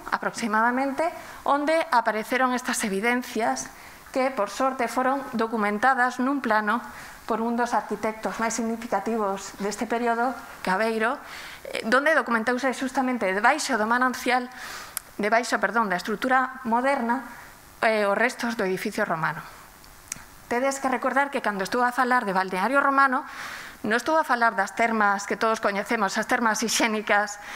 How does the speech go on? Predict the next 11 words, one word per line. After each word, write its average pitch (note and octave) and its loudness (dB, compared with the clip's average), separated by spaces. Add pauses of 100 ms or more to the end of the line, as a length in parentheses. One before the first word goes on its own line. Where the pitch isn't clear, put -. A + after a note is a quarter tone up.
(280)
ou G3 2
como F#3+ 0
poderían G3+ 2
ser G#3 0
as F#3+ -4
famosas G3+ 0
termas G3 2
da F3+ 2
Caracala, A3+ 4
ou F3+ 2
termas G#3 0